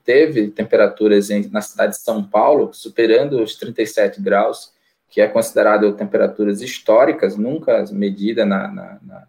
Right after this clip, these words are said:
na, na cidade. Em dois mil e dez, por exemplo, o leste europeu, ele sofreu uma onda de calor tão intensa que na Rússia houveram cinquenta e cinco mil mortes associadas a essa onda de calor.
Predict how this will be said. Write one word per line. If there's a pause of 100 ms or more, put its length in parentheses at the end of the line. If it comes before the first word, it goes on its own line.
(140)
na,
na
cidade. (440)
Em
dois
mil
e
dez,
por
exemplo,
o
leste
europeu, (580)
ele
sofreu
uma
onda
de
calor
tão
intensa (440)
que
na
Rússia (160)
houveram
cinquenta
e
cinco
mil
mortes
associadas
a
essa
onda
de
calor.